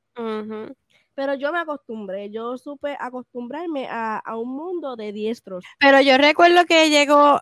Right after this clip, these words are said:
Speaker 1: eh, ya lo, como que ya cuando tú lo supiste decir, como que tú pedías el, el bolsillo en el lado
Speaker 2: No,
Speaker 1: izquierdo.
Speaker 2: yo siempre lo dejé en el lado derecho.
Speaker 1: ¿De verdad? Si yo
Speaker 2: No, sí.
Speaker 1: me confundí de hermana.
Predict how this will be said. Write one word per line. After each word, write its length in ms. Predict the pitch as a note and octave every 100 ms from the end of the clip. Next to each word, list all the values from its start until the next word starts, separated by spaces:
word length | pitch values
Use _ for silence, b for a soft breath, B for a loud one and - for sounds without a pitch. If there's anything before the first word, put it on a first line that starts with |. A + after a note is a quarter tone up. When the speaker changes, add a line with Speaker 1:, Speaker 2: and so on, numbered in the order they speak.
| -
Speaker 1:
eh, 260 | C4+ C4 - B3
ya 180 | A#3+
lo, 80 | A#3+
como 220 | C#4 C4+
que 180 | C4 B3
ya 120 | A#3
cuando 280 | A#3 C#4 C#4+
tú 180 | C#4 C4
lo 220 | B3+ C#4
supiste 840 | - D#4+ D4 D4 - - C#4 C4+ B3
decir, 680 | C4 B3+ D#4 C#4+ A#3 G#3 - B B B B
como 240 | - B3 A#3+
que 220 | A#3 A3+
tú 180 | C4 B3+
pedías 440 | B3+ B3+ C#4 D4 C4+
el, 340 | B3+ B3+ A#3+
el 280 | - A#3 A#3
bolsillo 540 | A3 A3+ - B3+ C4+ C4
en 60 |
el 120 | A#3
lado 180 | G#3 G#3 A3
Speaker 2:
No, 240 | B3+ G3 F3
Speaker 1:
izquierdo. 60 |
Speaker 2:
yo 100 | B3
siempre 300 | B3 B3 B3+
lo 80 | C4
dejé 280 | B3+ B3 B3
en 120 | B3
el 80 | A#3+
lado 140 | A3+
derecho. 340 | A3 G#3 A3 G3+ _ _ A#3
Speaker 1:
¿De 180 | A#3
verdad? 400 | A3+ A3+ A3 A3+
Si 120 | E4+ C#4
yo 120 | C4 - _ _ _ _ _ _ _
Speaker 2:
No, 200 | A#3+ A3
sí. 220 | A#3 G#3 _ _ _ _
Speaker 1:
me 100 | A#3
confundí 380 | A3+ A3+ A3 G#3
de 100 | G#3+
hermana. 420 | A#3 A3+ G3+